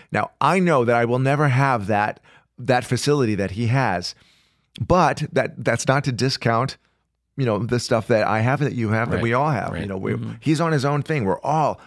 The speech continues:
Speaker 1: on our own thing, which is okay. And he, he can be an inspiration. And, you know, time, I know that probably I can be, um, an inspiration to someone else in another, in another way.
Speaker 3: Have you always thought
Speaker 1: So
Speaker 3: like that, or is this just maturity that got you here?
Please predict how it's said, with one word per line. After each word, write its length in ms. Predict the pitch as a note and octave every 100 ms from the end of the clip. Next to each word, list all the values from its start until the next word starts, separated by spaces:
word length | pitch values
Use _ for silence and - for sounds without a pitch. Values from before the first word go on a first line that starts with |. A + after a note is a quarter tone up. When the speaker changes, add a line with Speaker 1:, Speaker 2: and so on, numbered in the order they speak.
| - -
Speaker 1:
on 160 | B2+
our 160 | A#2+ G#2+
own 360 | A2 G#2+ G#2 G#2 _ _ _ _ _ _ _ _ _
thing, 220 | C3+ D3 F#2
which 180 | F#2 G#2
is 100 | G#2
okay. 340 | G#2 D3+ A#2+
And 100 | G2+
he, 260 | G2+ A2+ A2+
he 80 |
can 200 | G2+ A2
be 120 | F#2+ G2
an 80 |
inspiration. 540 | F2+ F2 G2 G#2 B2 C#3+
And, 240 | A#2 G#2
you 60 | A2
know, 120 | G#2+
time, 360 | G#2+ G#2+ A2 -
I 200 | A2 A2+
know 160 | A#2 A2+
that 160 | A#2+ - - _
probably 320 | A2+ C3 A2+
I 100 | B2
can 140 | C#3
be, 180 | A2 A#2 F#2+
um, 180 | A2+ A2
an 80 | A#2
inspiration 420 | A#2 G2 A#2+ A#2+ B2+
to 60 |
someone 320 | - A#2 A2+
else 200 | A2+ A#2+
in 60 | A#2
another, 400 | A2+ B2+ C#3 F#2+ _ _ _ _ _ _ _ _ -
in 80 | G2+
another 300 | G#2 B2 B2
way. 300 | F#2 D#2+ E2 - -
Speaker 3:
Have 120 | D3 C3
you 80 | A2+
always 320 | A#2+ C#3 C#3+
thought 160 | D#3 C3
Speaker 1:
So 40 |
Speaker 3:
like 200 | D#3+ D#3+
that, 220 | D3+ D#3
or 100 | F2+
is 100 | A2
this 160 | A#2 - - -
just 200 | A2 A2+
maturity 500 | G#2 - A#2 G2+ F#2+
that 200 | F2+ -
got 240 | F#2 -
you 60 | -
here? 220 | - -